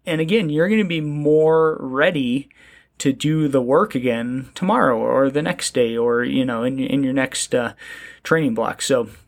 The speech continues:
a little bit of food for thought. Uh, o-, of course, that's a bit of a lead in to the feed dot com slash Travis Macy. Uh, you know, find your, uh, find your fueling needs there.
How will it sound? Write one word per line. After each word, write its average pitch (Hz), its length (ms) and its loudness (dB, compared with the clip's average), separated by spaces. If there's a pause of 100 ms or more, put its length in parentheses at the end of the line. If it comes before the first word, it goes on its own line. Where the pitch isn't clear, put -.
a - 40 -16
little 165 260 2
bit 160 160 4
of 160 160 2
food 156 340 -2
for 147 160 -2
thought. 160 480 0
Uh, 120 320 -2
o-, 143 140 2
of 160 260 -2
course, 202 240 0
that's 170 180 2
a 147 60 -2
bit 156 140 4
of 156 80 -6
a 143 60 2
lead 143 320 -2
in 143 280 0
to 131 300 2
the 127 220 2
feed 131 360 -4
dot 127 300 -2
com 131 320 -2
slash - 460 -2
Travis 131 440 -2
Macy. 143 460 -4 (500)
Uh, 120 300 2
you 139 120 2
know, 123 160 0
find 139 420 0
your, 135 360 2
uh, 131 240 0
find 139 300 -2
your 139 160 0
fueling 143 640 0 (460)
needs 143 560 0
there. 156 420 4